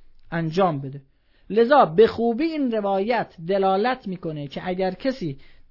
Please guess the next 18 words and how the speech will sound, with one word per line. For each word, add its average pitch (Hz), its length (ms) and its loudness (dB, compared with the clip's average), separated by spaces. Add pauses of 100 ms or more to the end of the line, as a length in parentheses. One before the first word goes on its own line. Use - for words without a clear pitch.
(140)
داخل 247 480 6
مکه 190 360 -2
است 170 200 -6
و 202 120 0
بخواد 226 500 -2 (240)
محرم 233 640 2
بشه 170 380 -4 (100)
و 214 60 0
یک 302 180 -4 (120)
عمرهٔ 233 520 0
مفرده 214 580 -2
انجام 214 560 -2
بده، 247 220 0 (500)
باید 196 460 0
بره 262 180 0
در 214 220 -2
مسجد 233 640 -4 (220)
تنعیم. 139 400 -10